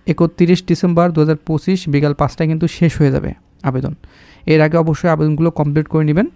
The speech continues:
আর এখানে আবেদন ফি কাটবে, আপনার টেলিটক, আহ, সিমের মাধ্যমে ফিটি প্রদান করতে হবে।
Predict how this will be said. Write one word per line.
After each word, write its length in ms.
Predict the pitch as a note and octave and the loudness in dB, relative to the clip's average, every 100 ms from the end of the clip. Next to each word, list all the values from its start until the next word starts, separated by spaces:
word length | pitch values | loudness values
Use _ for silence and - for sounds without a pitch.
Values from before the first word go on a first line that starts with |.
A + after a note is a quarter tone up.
| - - - - | -16 -20 -12 -2
আর 140 | C#3+ | 0
এখানে 200 | D3 F3 | 2 0
আবেদন 460 | - D3+ D#3 D#3+ D#3 | 0 -2 0 -2 -2
ফি 140 | - E3+ | -2 0
কাটবে, 460 | F3 D#3+ D#3 D#4 - _ | 0 0 0 -2 -4 _
আপনার 220 | C#3+ C#3 C#3 | -4 -4 -2
টেলিটক, 320 | D3 C#3+ D#3 | -4 -2 -4
আহ, 300 | - - C#3 | -4 -4 -4
সিমের 300 | - D#3+ E3 | -2 -2 0
মাধ্যমে 320 | D#3 C#3 E3 | -2 -2 -4
ফিটি 280 | - D#3 F3+ | -4 -4 -4
প্রদান 380 | F3+ D#3+ D#3 D3+ | -2 -2 0 -2
করতে 280 | D3+ D3 D3 | -4 -2 -2
হবে। 160 | F3+ | -2